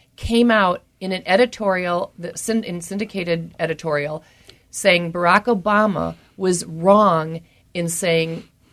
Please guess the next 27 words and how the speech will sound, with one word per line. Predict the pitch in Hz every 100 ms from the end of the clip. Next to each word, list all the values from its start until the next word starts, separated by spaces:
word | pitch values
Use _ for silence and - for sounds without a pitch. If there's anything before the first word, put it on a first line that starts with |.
| _
conversion | - 170 160 165 185 226
therapy | 220 202 190 190 190 202
for | - 175
minors | 165 151 165 185 185
who | 175
experience | 165 - 160 156 160
gender | 160 160
dysphoria | 160 160 170 151 151 147
should | - 151
be | 151
banned | 156 147 139 143 - - _ -
because | 175 165 151 147 - _ _ _ _ _ -
a | 156
huge | - 214 226 226 -
percentage | 190 - 175 170 165
of | 156
those | 160 160 -
kids | 170 147 143 - _ _
will | 165 165 156 156 -
come | - 170
out | 160 151 -
and | 151 151
accept | - - 160
their | 160 147
own | 147 147
sex | 151 139 -
later. | 151 147 131